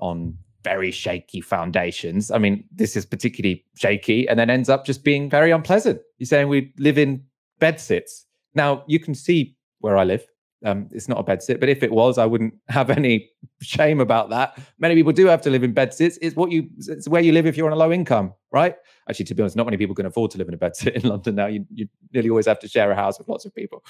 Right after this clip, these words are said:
But anyway, the <laughs> impression he is trying to make there is these people don't have much money. So he said, "One, you don't have high editorial standards. Oh, you've called me out because I actually couldn't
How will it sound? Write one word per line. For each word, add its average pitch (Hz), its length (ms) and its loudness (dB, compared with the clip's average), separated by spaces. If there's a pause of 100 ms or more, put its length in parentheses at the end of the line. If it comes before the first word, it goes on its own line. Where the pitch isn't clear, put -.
(180)
But 143 100 4
anyway, 123 220 6
the 113 100 4
<laughs> 117 80 0
impression 175 380 2
he 151 160 4
is 120 120 2
trying 127 220 2
to 113 80 0
make 143 280 -2
there 107 240 -4 (300)
is 151 140 2
these 147 200 4
people 143 260 0
don't 139 140 2
have 131 140 0
much 131 200 -6
money. 131 300 -8 (260)
So 131 120 2
he 139 80 6
said, 135 220 2 (280)
"One, 143 340 2
you 123 120 0
don't 135 180 2
have 127 160 -2
high 123 200 0
editorial 110 460 0
standards. 98 360 -6 (120)
Oh, 127 320 4 (180)
you've 107 180 -6
called 117 220 0
me 113 100 0
out 107 160 -2
because 104 200 -6
I 104 100 4
actually 107 240 -6
couldn't 98 320 -4